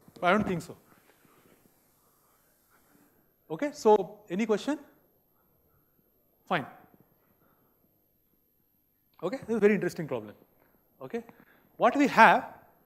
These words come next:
okay, so these are one of the few of the problems we had given in our exams, okay, final exam. It's a very nice problem, it's from Merriam Statics, okay. If you want to solve really interesting problems in E mech, ba-,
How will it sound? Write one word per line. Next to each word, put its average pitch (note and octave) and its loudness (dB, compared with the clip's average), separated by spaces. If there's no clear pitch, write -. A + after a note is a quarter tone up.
okay, G#3+ -4
so B3 -4
these A3+ 2
are A#3+ 6
one A#3 2
of A#3+ 4
the B3 6
few A#3+ 0
of A3 6
the A3+ 6
problems G#3 0
we G#3 -4
had G3+ -2
given F#3 -2
in G3+ -4
our F#3 0
exams, C3+ -6
okay, F#3 -10
final D#3+ -4
exam. D3 -8
It's F#3+ 0
a G3+ 2
very G#3+ 4
nice G#3+ 0
problem, G3 -2
it's - -8
from G#3+ -4
Merriam F#3 0
Statics, - -12
okay. F3+ -6
If F3+ -6
you G#3+ -4
want G#3+ -2
to A3+ -2
solve A3 0
really A3+ 2
interesting A#3 -2
problems G#3 0
in G3 -4
E G3 -2
mech, C4 -4
ba-, F#3 2